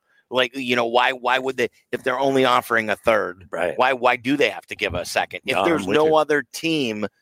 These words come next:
Speaker 1: threatening a trade.
Speaker 2: Y-, you're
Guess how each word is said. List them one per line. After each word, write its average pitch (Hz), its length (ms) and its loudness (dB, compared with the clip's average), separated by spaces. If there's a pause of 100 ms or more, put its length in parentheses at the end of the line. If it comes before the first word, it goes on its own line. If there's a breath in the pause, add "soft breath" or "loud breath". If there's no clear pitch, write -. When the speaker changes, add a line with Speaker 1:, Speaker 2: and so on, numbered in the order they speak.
(440)
Speaker 1:
threatening 120 540 -2
a 107 60 -4
trade. 101 480 -2 (580)
Speaker 2:
Y-, 120 160 2
you're 95 360 4